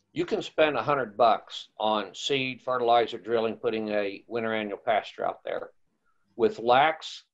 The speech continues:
grazing management, you might only harvest fifty A U Ds per acre out of there,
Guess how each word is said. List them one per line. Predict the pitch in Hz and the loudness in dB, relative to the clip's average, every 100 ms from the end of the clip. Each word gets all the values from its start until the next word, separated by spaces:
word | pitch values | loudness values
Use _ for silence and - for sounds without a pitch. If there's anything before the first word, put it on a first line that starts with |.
| 113 | -8
grazing | 113 131 151 127 110 113 | 0 2 2 -2 -6 -4
management, | 107 107 104 - 101 104 _ _ _ _ _ | -4 -4 -8 -12 -14 -14 _ _ _ _ _
you | 107 135 | -12 -8
might | 131 127 117 | -2 -2 0
only | 117 127 123 110 | 0 0 -2 -2
harvest | - 120 120 101 104 - - _ | 4 6 6 4 -2 -6 -16 _
fifty | - 123 - 123 117 | -6 -6 -6 -4 0
A | 113 | 2
U | 110 | 0
Ds | 110 110 - | -2 -2 -4
per | - 107 | -6 0
acre | 123 120 104 | 0 0 2
out | 98 | 2
of | 98 | 0
there, | 95 98 | -2 -2